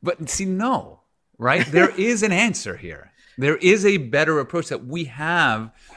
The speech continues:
Speaker 1: thoughtful, empirical, financial evidence to show that this is for the goals that the vast majority of the population requires. This is a better approach, categorically better, because ensembles, diversification,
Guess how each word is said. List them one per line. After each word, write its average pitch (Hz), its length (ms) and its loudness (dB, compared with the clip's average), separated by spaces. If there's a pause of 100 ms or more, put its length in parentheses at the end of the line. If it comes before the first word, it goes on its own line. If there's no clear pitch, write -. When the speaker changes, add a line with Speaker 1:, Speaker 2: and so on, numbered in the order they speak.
(120)
Speaker 1:
thoughtful, 170 580 0
empirical, 147 840 0 (480)
financial 135 800 -4
evidence 131 520 -2
to 107 100 -12
show 131 260 -6
that 123 280 -6
this 165 220 -6
is 147 220 -4 (360)
for 131 260 0
the 120 120 -4
goals 143 480 -2
that - 100 -8
the 123 80 -8
vast 113 280 -2
majority 107 420 -6
of - 40 -12
the 92 60 -14
population 95 680 -10
requires. 120 720 -4 (380)
This 170 300 -4
is 160 180 -4
a 139 140 -2
better 139 440 -6
approach, 143 500 -6 (340)
categorically 131 960 -8
better, 85 440 -10 (420)
because 127 480 -6 (180)
ensembles, 135 880 -2
diversification, 127 1120 -6